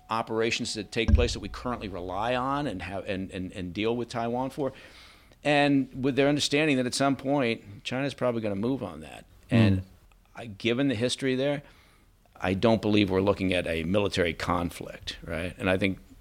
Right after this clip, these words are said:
Speaker 1: and, and time-wise, I think Xi Jinping wants to do that before he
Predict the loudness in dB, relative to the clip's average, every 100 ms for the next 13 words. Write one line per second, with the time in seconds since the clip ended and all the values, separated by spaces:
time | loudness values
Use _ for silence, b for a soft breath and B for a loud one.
0 | -16 -14 -12 -6 0 2 2 0 8 10
1 | 10 8 6 4 0 B B B -6 -2
2 | 0 2 2 4 6 6 6 4 2 2
3 | 4 6 4 2 -2 -6 -2 4 4 6
4 | 4 2